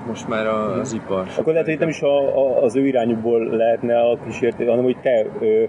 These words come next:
Speaker 2: javasolnál valamit, amit, amit szívesen megcsinálnál nekik. Vagy e, e, e, ettől így első körben így el-, elzárkóznál?
Speaker 1: Nem,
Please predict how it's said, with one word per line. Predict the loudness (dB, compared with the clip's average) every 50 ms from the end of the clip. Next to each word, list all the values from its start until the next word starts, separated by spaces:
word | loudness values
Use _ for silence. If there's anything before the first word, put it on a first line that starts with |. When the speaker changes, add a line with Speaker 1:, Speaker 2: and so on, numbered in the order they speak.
| -2 -8 -14 -14 -14 -14 -12 -12 -10 -8 -6 -4 -2
Speaker 2:
javasolnál | 0 0 2 2 2 0 2 0 0 2 2 2 2 2 2
valamit, | 2 2 2 2 0 0 0 0
amit, | 0 0 0 -2 -2 0 0 2
amit | 2 0 -2 -2
szívesen | -4 0 0 0 0 0 0 0
megcsinálnál | 0 0 0 0 0 2 2 2 2
nekik. | 2 0 -4 -4 -6 -8 -8 -8 -12 -12 -12 -10 -10 -10 -10 -10 -10 -8 -8 -8 -8 -8 -8 -8 -8 -8 -6 -6 -6 -6 -6 -6 -6 -6 -6 -6 -6 -6 -6 -4 -4 -4 -6 -6 -4 -2
Vagy | -2 0 0
e, | 0 2
e, | 0 0 0 0 0 0 0 0
e, | 0 0 0 0 0 0
ettől | -2 0 0 0 0
így | 2 2 2
első | 0 0 0 -2 -4 -4 -4 -2
körben | -2 -2 -2 0 0 0 0 0
így | -2 -2 -2 -2 0
el-, | 0 0 0 0
elzárkóznál? | 0 -2 0 0 0 -2 -2 0 -2 -2 -2 -2 -2 -2 -2 0 0 -2 -4 -8 -14 -16 -16 -16 -14 -14 -14 -14 -12 -8 -4
Speaker 1:
Nem, | -2 0 0 0 0 -2 -4 -6 -8